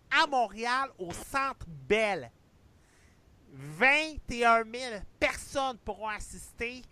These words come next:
à la grande finale. Les portes sont ouvertes au public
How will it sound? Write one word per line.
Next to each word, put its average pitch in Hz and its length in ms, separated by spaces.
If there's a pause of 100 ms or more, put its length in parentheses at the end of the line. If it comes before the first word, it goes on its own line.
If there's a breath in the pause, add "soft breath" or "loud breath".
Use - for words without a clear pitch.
(320 soft breath)
à 170 160
la 185 200
grande 254 540
finale. 226 680 (2500 soft breath)
Les 214 220
portes - 600
sont 240 400
ouvertes 254 360
au 202 120
public 233 760